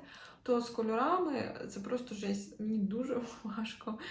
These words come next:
а, працювати ще з кольорами в Procreate.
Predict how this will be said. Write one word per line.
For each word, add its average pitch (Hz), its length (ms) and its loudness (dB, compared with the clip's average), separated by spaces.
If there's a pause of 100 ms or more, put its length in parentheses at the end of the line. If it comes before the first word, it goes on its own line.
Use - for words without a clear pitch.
(260)
а, 214 80 -4
працювати 220 560 -2
ще - 160 -6
з - 40 -6
кольорами 202 500 0
в 202 160 0
Procreate. 196 500 -2